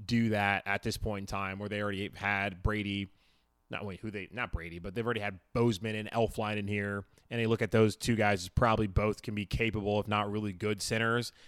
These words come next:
And Bozeman's proved that so far in his career, and Elflein's better at center than he is at guard.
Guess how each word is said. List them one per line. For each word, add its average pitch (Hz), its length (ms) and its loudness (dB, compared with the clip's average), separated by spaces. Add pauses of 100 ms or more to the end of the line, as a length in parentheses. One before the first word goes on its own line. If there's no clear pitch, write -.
And 107 180 -2
Bozeman's 113 380 4
proved 120 300 2
that 117 180 4
so 113 140 0
far 113 140 0
in 110 40 0
his 104 100 -4
career, 107 340 2
and 95 180 -4 (240)
Elflein's 110 420 4
better 107 240 2
at 104 80 0
center 110 260 0
than 107 140 -2
he 104 160 -2
is 101 160 -2
at 87 220 -6
guard. 113 480 2